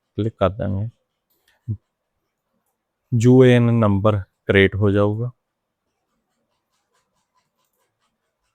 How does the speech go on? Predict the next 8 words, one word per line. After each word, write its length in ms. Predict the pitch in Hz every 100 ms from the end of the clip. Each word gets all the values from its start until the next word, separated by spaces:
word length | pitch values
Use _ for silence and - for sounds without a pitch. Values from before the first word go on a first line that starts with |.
| _ _ _ _ _ _ _ _ _ _ _
ਪਹਿਲੇ 240 | 120 135
ਤੇ 140 | 139 156
ਕਲਿੱਕ 300 | - 120 -
ਕਰਾਂਗੇ 380 | 113 110 113 127
ਕਿ 140 | 107 - _ _ _ _ _ _ _ _ _ _ _ _ _ _ _
ਕੰਟੈਕਟ 460 | - 135 147 143 _
ਕਿੱਦਾਂ 300 | - 90 87
ਕਰਨਾ? 320 | 92 - -